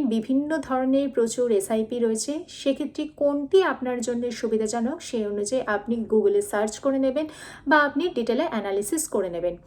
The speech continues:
হয়তো আপনার বন্ধু ওই এসআইপি করেছে বলে আপনিও ছুটে গিয়ে সেই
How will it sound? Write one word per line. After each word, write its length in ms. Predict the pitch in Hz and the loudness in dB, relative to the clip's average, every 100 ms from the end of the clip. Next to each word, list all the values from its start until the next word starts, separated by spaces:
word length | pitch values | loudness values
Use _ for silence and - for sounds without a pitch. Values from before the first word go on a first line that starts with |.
| - - - - | -20 -20 -12 2
হয়তো 280 | 302 311 381 | 4 6 6
আপনার 320 | 349 339 339 | 4 2 2
বন্ধু 360 | 285 277 269 302 302 226 | 4 6 4 2 0 4
ওই 200 | 240 311 | 6 6
এসআইপি 400 | 294 285 277 277 277 | 2 2 0 2 4
করেছে 300 | 269 262 269 | 6 6 4
বলে 180 | 262 269 | 0 0
আপনিও 420 | 214 196 - 247 302 | 0 0 0 -2 -2
ছুটে 260 | - 269 262 | -4 -2 -2
গিয়ে 200 | 262 262 | 0 -2
সেই 260 | - 233 | 0 0